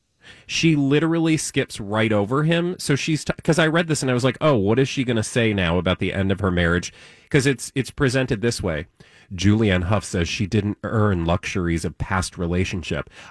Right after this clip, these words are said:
"I got a little lost. I felt like I kinda didn't deserve it, like I didn't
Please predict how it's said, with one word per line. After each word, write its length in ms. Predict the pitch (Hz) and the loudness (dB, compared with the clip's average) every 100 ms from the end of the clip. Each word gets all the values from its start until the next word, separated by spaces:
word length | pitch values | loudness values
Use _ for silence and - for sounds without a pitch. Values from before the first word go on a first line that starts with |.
| - | -2
"I 120 | 139 | 0
got 260 | - 117 117 | 2 2 0
a 40 | |
little 280 | 95 92 85 | 0 0 0
lost. 680 | 73 80 85 73 71 - - - - - | 0 0 0 -2 -6 -12 -18 -20 -20 -4
I 80 | 110 | -2
felt 300 | - 156 123 | 2 0 0
like 160 | 110 | 0
I 60 | 101 | -2
kinda 340 | - 127 110 | 0 0 0
didn't 320 | 82 110 98 | 2 2 2
deserve 480 | 92 80 98 92 92 | -2 -2 2 2 2
it, 180 | 104 104 | 0 0
like 180 | 98 - | -2 -2
I 120 | 85 | -2
didn't 340 | 82 104 90 | -2 -2 -4